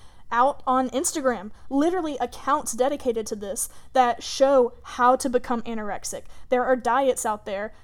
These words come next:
that literally make you anorexic. Like, they're, they're specifically crafted to make you anorexic. And that's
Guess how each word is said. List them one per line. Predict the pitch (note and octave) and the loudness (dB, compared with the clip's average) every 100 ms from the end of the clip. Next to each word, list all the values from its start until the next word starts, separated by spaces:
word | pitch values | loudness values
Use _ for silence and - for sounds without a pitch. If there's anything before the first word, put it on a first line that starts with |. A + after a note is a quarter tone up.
| - | -2
that | A#3+ G#3+ - | 0 0 -2
literally | B3 C#4 C#4+ C4+ | 2 2 4 2
make | B3 C4+ C#4+ | 0 0 -2
you | |
anorexic. | B3 A#3+ A#3 A#3+ - G#3 | -2 -2 -2 -4 -6 -8
Like, | A3+ - | -4 0
they're, | B3 B3 - - | 2 0 -6 4
they're | C4 B3+ | 6 6
specifically | - C4 - D#4 E4+ E4 C#4+ | 2 -6 -4 -2 -2 -4 -6
crafted | - - C4+ - A3+ G#3+ | -2 0 0 0 -6 -6
to | - B3+ A#3+ A#3 - | -8 -8 -6 -8 -8
make | A#3 B3 B3 | -4 -2 -2
you | B3 | -8
anorexic. | A#3 G#3+ G#3 F#3+ - - - - - - C4+ | -8 -8 -8 -8 -12 -14 -18 -20 -20 -10 -2
And | C4 B3 A#3 - - - - _ - | 0 0 -4 -12 -20 -20 -20 _ -14
that's | C4 B3+ G4 - | 0 4 4 0